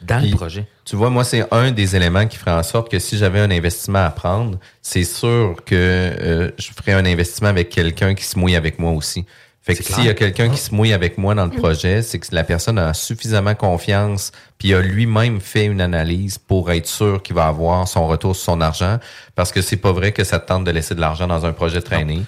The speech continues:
Speaker 1: Puis une chose, là, ben, ben importante, Jeff, là, puis Sylvie, là, c'est que si nous, le projet,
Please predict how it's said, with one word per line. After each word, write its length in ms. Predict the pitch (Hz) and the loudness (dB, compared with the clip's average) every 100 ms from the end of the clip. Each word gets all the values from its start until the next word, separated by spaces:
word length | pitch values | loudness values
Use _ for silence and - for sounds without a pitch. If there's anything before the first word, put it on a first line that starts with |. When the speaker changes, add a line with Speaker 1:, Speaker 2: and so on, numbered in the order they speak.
| - | -8
Speaker 1:
Puis 80 | - | -4
une 60 | 120 | -2
chose, 320 | - 214 151 | -2 -2 -2
là, 80 | 104 | -2
ben, 160 | 95 127 | -2 -2
ben 120 | 139 | -2
importante, 420 | 117 85 - 113 90 | -4 -6 -6 -4 -4
Jeff, 240 | 92 - | -6 -6
là, 140 | 87 92 | -8 -8
puis 120 | 80 | -10
Sylvie, 320 | - - 107 | -14 -10 -6
là, 100 | 95 92 _ _ _ _ _ - | -6 -8 _ _ _ _ _ -10
c'est 160 | - | -6
que 60 | 110 | -4
si 280 | - - 226 | -6 -2 0
nous, 180 | 196 202 | 2 0
le 60 | |
projet, 640 | 185 - 98 92 101 113 | 0 0 0 -2 -2 -2